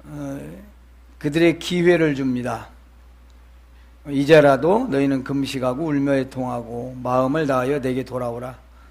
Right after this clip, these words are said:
너희는 시온에서 나팔을 불어 거룩한 금식일을 정하여 성유를 소집하라. 그리고 옷을 찢지 말고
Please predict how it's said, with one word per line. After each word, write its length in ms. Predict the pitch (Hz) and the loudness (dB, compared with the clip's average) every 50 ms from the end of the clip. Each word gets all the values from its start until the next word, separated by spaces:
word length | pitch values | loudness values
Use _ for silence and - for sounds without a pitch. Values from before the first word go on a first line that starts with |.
| - - - - - - - - | -20 -20 -20 -20 -20 -20 -16 -8
너희는 420 | 147 127 135 143 147 165 190 220 | -4 -2 0 0 0 -2 -2 -4
시온에서 560 | 202 - - 190 175 170 165 160 151 147 147 | -4 -4 -2 -2 0 0 0 -2 -2 -2 0
나팔을 480 | 139 143 139 - - 143 139 135 131 127 | 2 2 0 0 0 -2 -2 -2 -2 -4
불어 240 | 123 139 175 190 185 | -4 -4 -4 -4 -6
거룩한 480 | - 139 127 127 123 131 123 123 113 | -6 -8 -8 -6 -6 -6 -8 -8 -8
금식일을 680 | - 131 131 135 135 127 - 143 127 139 147 160 - 147 | -8 -6 -4 -4 -4 -4 -6 -6 -4 -4 -4 -4 -4 -6
정하여 640 | - 135 127 127 123 123 123 120 - 160 190 - - - - - - - - - - - | -6 -6 -6 -6 -6 -6 -8 -8 -8 -8 -10 -10 -14 -20 -20 -20 -20 -20 -20 -20 -20 -18
성유를 500 | - - - 175 175 175 185 185 185 175 | -12 -6 -4 -4 -2 -2 -2 -2 -2 -2
소집하라. 800 | 175 - 160 147 143 139 127 123 120 113 110 110 110 135 139 - - - - - | -4 -4 -4 -2 -2 -2 -2 -2 -4 -4 -6 -8 -8 -10 -14 -16 -20 -20 -20 -12
그리고 600 | - 127 127 135 131 147 170 202 214 240 - - - - - - - - - - - - - - - - | -8 -4 -2 -2 0 2 2 2 0 0 -4 -12 -20 -20 -20 -20 -20 -20 -20 -20 -20 -20 -20 -20 -18 -12
옷을 600 | 123 127 127 139 151 147 - - 190 196 220 208 | -10 -6 -4 -4 -4 -4 -4 -4 -2 -2 -2 -4
찢지 500 | - - - 196 180 - - - - 147 | -6 -6 -6 -6 -6 -8 -10 -8 -4 -2
말고 800 | 131 123 120 117 113 110 110 98 120 139 165 190 208 233 - - | 0 0 0 0 0 -4 -6 -4 0 2 2 2 0 -2 -4 -14